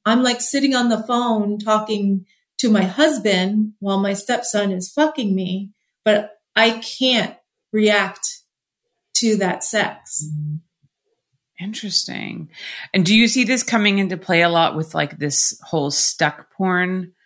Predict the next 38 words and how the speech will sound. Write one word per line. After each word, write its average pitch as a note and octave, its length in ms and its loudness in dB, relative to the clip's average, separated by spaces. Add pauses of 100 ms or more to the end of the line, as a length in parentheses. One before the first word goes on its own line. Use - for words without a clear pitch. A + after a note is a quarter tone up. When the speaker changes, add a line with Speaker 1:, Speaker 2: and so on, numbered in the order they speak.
(680)
Speaker 2:
genre F3 440 2
thing F3+ 260 -2
that F3 120 -4
we're F3 120 -2
doing? F3+ 480 0
Like, D3 460 0
I'm D3 200 2
Speaker 1:
Mm-hmm. - 20 -4
Speaker 2:
stuck G#3+ 340 -2
in D#3 100 -8
the D#3 80 -6
washing D3 420 -8
machine. D3 320 -2
I'm C#3 140 -2
stuck - 360 -6
under D3 240 -4
the C3+ 120 -8
table. C#3 640 -4 (840)
Um, C3 600 0 (840)
do D3 140 -4
you D3+ 60 0
see D#3 160 -2
that, D3+ 480 0
that, C#3+ 220 0
is C3+ 100 -4
that C#3 200 0
kind C#3 280 0
of C3 140 -12 (1000)
Speaker 1:
I, B3 120 2
Speaker 2:
those C3+ 260 0
Speaker 1:
and C4 160 2
Speaker 2:
two D3 60 0
Speaker 1:
I B2+ 140 -8 (760)
Speaker 2:
genres C#3 440 0
com-, - 340 -6 (120)
combined C#3+ 400 0
there? D3 280 -4 (440)
Speaker 1:
Yeah. A3+ 540 0